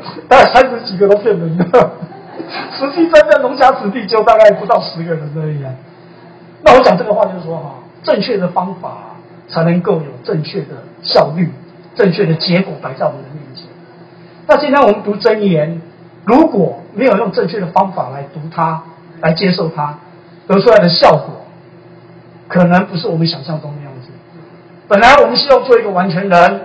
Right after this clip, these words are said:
做一个这个纯正的人，但因着呢，这些规条限制了我们，我们这人的性情、我们的行为，在一个压抑的情况之下，最终啊，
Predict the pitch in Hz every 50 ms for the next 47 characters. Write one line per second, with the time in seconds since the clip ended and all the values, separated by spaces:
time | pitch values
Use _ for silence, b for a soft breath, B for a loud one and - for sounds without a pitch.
0 | - - 214 202 196 196 180 190 175 165 160 196 170 165 165 - 165 175 - 190
1 | 165 160 151 139 135 127 131 - - - - - - - - 302 277 294 330 339
2 | 339 - 285 254 233 226 233 233 - 277 233 254 247 247 - 254 247 247 - 185
3 | 170 160 165 190 - - - - - - - 254 - 202 247 202 185 170 160 156
4 | 143 127 123 123 127 131 - - - - - - - - - - - - - -
5 | 190 208 214 269 240 202 196 196 196 196 175 160 - - - - - - - -
6 | - - - 320 240 190 - 180 170 165 185 185 170 175 202 202 - - 185 185
7 | 202 196 175 170 170 175 - - - - - - - - - - - - 466 -
8 | - 415 208 254 311 302 269 262 247 214 202 185 - 190 202 208 208 196 170 170
9 | 185 170 160 190 - - - - - - - - - - - - - - 240 202
10 | 165 190 185 185 175 151 - -